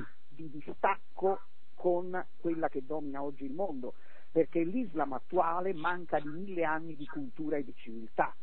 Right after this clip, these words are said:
Sono rimasti i tagliagole che erano mille anni fa, purtroppo, molti di loro. Naturalmente non sono tutti così, ci sono quelli che, eh, diciamo, hanno tratto insegnamento dalla civiltà,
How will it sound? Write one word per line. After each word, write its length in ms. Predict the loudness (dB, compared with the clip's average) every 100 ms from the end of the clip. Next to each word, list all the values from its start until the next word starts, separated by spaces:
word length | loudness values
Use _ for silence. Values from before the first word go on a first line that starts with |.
| -4 -4 -2
Sono 260 | -2 0 0
rimasti 520 | -2 -2 -2 -2 -2
i 100 | -2
tagliagole 800 | 0 2 2 2 2 2 2 0
che 140 | 0 -2
erano 320 | -2 0 -2
mille 420 | -2 -2 0 -2
anni 300 | -2 -4 -4
fa, 240 | 0 2 2 -2
purtroppo, 840 | -4 -4 -2 -2 -4 -4 -4 -4 -2
molti 380 | -2 -2 -2 -4
di 100 | -4
loro. 380 | -4 -4 -4 -4 -4 -4 -4 -4 -2 -2 -2
Naturalmente 720 | -2 0 0 0 0 -2 -2
non 100 | -2
sono 240 | -2 -4 -2
tutti 260 | -2 -2 -2
così, 380 | -2 0 0 0 -4 -4
ci 120 | -4
sono 220 | -2 -2
quelli 360 | -2 -2 -2 -2
che, 260 | -2 -4 -4 -4
eh, 400 | -4 -4 -4 -4 -4
diciamo, 480 | -4 -2 -2 -2 -2 -4 -2
hanno 300 | -2 0 0
tratto 720 | 0 2 2 0 0 0 0 -2 -2 -2
insegnamento 1000 | -2 -2 -2 0 2 2 2 -2 -2 -2 -2
dalla 380 | -2 -2 -2 -2
civiltà, 560 | -2 -2 -2 -2 -2